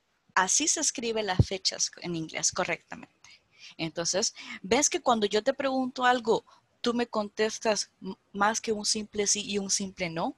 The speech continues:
en una W H question? Por e-, esa es una diferencia entre el verb, entre la yes, no question, que sería con el verbo to be al principio, la que acabamos de ver,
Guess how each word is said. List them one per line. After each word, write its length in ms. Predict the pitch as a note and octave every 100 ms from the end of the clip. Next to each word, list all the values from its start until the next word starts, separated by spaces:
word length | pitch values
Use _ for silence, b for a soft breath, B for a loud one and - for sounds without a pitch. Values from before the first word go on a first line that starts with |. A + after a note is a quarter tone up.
| -
en 100 | F3+
una 200 | F#3 F3+
W 340 | F3 E3+ F3+
H 140 | F3+ -
question? 320 | F3 - C#4 _ _ _ _ _ _ b b b
Por 180 | - G3+
e-, 100 | F#3+ -
esa 260 | G#3+ C#4+
es 80 | C#4+
una 220 | A#3 A3+
diferencia 720 | G#3+ A3+ B3 C#4 F#4+ - F#3 - b b b
entre 320 | F3+ F3 F3
el 140 | D#3+ D3+
verb, 260 | - F#3+ A#3+ -
entre 300 | G#3+ G3 F#3+
la 360 | F3+ D#3+ D#3 - -
yes, 240 | F3 E3+
no 220 | G#3+ C#4+
question, 460 | - F4 - - C#4+
que 160 | - G3+
sería 480 | E3+ E3 F3 E3
con 360 | - F3 E3+ D#3
el 200 | - E3
verbo 340 | D#3 E3 E3 G#3
to 160 | -
be 120 | G#3+ G3
al 100 | F#3
principio, 540 | F3 E3+ D#3+ - D4+
la 100 | A#3
que 80 | D#3
acabamos 380 | D#3+ C#3 D#3 G3
de 100 | D#3+
ver, 300 | D3 -